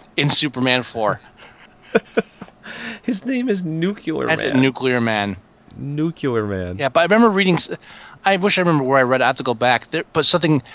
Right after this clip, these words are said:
Speaker 1: he, he was like a wrestler or something, or something weird like that.
Speaker 2: It's okay.
Speaker 1: And, but,
Speaker 2: Yeah.
Speaker 1: but great dialogue in that film, though.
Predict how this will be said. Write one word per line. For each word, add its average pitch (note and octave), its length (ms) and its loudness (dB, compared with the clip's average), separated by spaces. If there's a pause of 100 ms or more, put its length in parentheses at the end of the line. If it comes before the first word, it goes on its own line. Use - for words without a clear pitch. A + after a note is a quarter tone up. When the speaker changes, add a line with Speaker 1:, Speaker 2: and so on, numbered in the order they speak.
(200)
Speaker 1:
he, G#3 220 2
he F#3+ 200 0
was G3 140 4
like E3 120 2
a C3 80 4
wrestler F#3+ 600 4
or B3+ 60 4
something, C4 480 6
or C#3 160 6
something G#3 320 4
weird D#3 180 4
like A#2 220 0
that. G2+ 260 2 (400)
Speaker 2:
It's - 220 -18
okay. B2 340 -6
Speaker 1:
And, C#3+ 240 2
but, D3+ 260 2
Speaker 2:
Yeah. C3 260 -4 (260)
Speaker 1:
but E3 200 2
great G#3+ 200 0
dialogue C#3+ 400 2
in A#2 60 -6
that A2 140 -8
film, G#2 180 -4
though. G2+ 160 -6